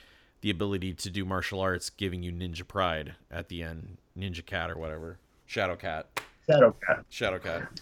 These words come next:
Speaker 1: I think, you know, maybe that's a way of going around it. I don't know. Again, though, maybe I'm making that just more
Speaker 2: Well, um,
Speaker 1: You know, I'm, I'm a big proponent of not only serving fanboys who wanna see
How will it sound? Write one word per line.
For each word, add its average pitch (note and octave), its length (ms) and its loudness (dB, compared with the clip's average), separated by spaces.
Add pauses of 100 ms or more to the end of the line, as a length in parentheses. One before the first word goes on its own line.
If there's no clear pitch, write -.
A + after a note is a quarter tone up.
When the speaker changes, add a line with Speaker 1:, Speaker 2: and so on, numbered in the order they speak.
(380)
Speaker 1:
I C3+ 120 8
think, D3 320 0
you C3+ 120 2
know, B2 100 4
maybe B2+ 260 8
that's A#2 220 6
a A#2 40 2
way G#2 140 4
of F#2+ 120 0
going F#2+ 260 -4
around F2+ 240 -4
it. E2+ 80 -4
I F#2+ 100 -4
don't F2 140 -6
know. F2 300 -6
Again, B2 320 6
though, A2 280 4
maybe G#2+ 260 2
I'm G#2 120 0
making F#2+ 300 -4
that F2 140 -4
just F2 180 -8
more F2+ 120 6
Speaker 2:
Well, F3+ 220 12
um, E3 280 12 (360)
Speaker 1:
You E3 140 6
know, G#3 180 10
I'm, G3 160 10
I'm D#3+ 180 6
a D#3 60 8
big D3+ 200 6
proponent C#3 500 4
of G#2 120 6
not A#2 340 6
only A2+ 300 2
serving G2 540 0
fanboys F2+ 720 -2
who G2+ 80 -6
wanna F#2 240 -4
see F#2 580 -4